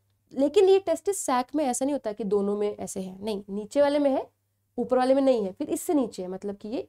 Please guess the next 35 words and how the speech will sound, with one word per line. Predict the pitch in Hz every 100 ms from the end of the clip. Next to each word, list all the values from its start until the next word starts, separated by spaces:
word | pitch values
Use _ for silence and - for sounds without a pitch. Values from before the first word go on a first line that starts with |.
| -
इलेवेंथ | 214 214 226 311 403 349
और | 359
ट्वेल्थ | - 214 202
सेगमेंट | - 190 190 190 196
में | 190
है। | 190 _ _ _ _ _ _ _ _ _ _ _ _ _ _ -
वो | 233
सेमिनल | 370 294 262 285
वेसिकल | 262 233 240 247
में | 247
चला | 208 185
जाता | 180
है | 202
स्पर्मेटोगोनिया, | - 196 190 208 208 247
सेमिनल | 381 - 254 254 294
वेसिकल | 254 202 214 208
से | 208
वो | 311 370
मैच्योर | 233 - 202 190
हो |
जाता | 180 - - 190
है, | -
स्पर्म | - 233 208 196
बन | 208
जाता | 208 208 -
है, | 202 _ _ _ _ _
फिर | 381 392
ये | 349 403
यहाँ | 285 240 285
से | 285 302
बाहर | 240 240
निकल | 254 254 254
के | 254
फिर | 247 233
से | - 294